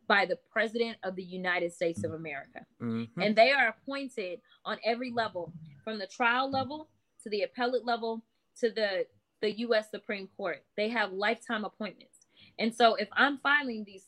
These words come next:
Speaker 1: civil rights cases, and so many of them that you guys don't hear about, they don't end up resulting in money. The majority of the time,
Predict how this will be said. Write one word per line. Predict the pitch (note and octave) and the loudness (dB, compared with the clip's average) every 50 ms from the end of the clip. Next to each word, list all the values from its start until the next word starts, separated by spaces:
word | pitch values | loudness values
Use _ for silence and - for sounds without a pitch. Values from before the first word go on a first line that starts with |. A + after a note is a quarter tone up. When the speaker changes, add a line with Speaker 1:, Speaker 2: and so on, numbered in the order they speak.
| _ | _
Speaker 1:
civil | - C#4 C4 C#4+ C4 A3+ | -2 0 0 0 -2 0
rights | A3+ A#3 A#3+ A3+ - _ | 0 0 0 -2 -4 _
cases, | _ - E3+ C#3+ - - - - - _ _ _ _ _ - - - | _ -8 -8 -8 -10 -18 -20 -20 -20 _ _ _ _ _ -20 -14 -10
and | - G3+ G#3 | -8 -8 -4
so | - - C#4+ D4 E4 | 4 8 8 8 8
many | E4+ D#4 D#4 D#4+ D#4 C4+ A3+ | 8 4 2 2 2 2 0
of | G#3 F#3+ | 0 -2
them | F3+ F3 E3+ E3+ E3+ | -4 -8 -6 -6 -4
that | F#3 F3 - | -6 -6 -6
you | G#3 G#3+ | -4 0
guys | - A3+ G3+ F#3+ F3+ F#3 - | 2 4 4 4 4 0 0
don't | - A#3+ C4+ D4 - A3 | 2 2 2 2 0 -8
hear | F#3+ G#3+ G3 F3 | -8 -6 -6 -6
about, | D#3+ E3+ E3+ D#3+ D#3 D#3+ D#3 - _ _ - - _ _ - | -6 -6 -4 -4 -4 -4 -6 -10 _ _ -20 -20 _ _ 0
they | A3 A#3 A3+ A3 - - | 4 4 4 2 0 -2
don't | G#3+ A3 B3 C#4 C4 _ - | -2 -2 -2 -2 -6 _ -4
end | A3+ A#3+ A#3+ A#3+ A3 | -4 -2 -2 -2 -2
up | G#3+ G#3+ - | -2 -2 -4
resulting | G#3+ G#3+ F#3+ F#3 F#3 F#3 F#3+ - G#3 F#3+ F#3 - F#3+ F3+ - | -4 -2 0 2 2 2 0 -2 -8 -12 -12 -14 -18 -18 -14
in | F#3+ F#3+ F3+ | -12 -8 -6
money. | F3+ E3+ D#3 - - - _ _ _ _ _ _ _ | -6 -6 -8 -10 -16 -20 _ _ _ _ _ _ _
The | - G3+ | -2 -2
majority | G#3 G3+ G3+ - G#3+ A#3 B3 C4 C#4+ C#4+ C4+ | 0 0 2 6 8 8 8 8 6 4 2
of | B3+ A#3+ | 2 2
the | G#3+ G#3+ | 0 -6
time, | G#3 - - - C#4+ C#4 A#3+ G3 F3 E3+ E3 E3+ | -10 -10 -8 -4 -4 -2 -2 -4 -4 -6 -10 -12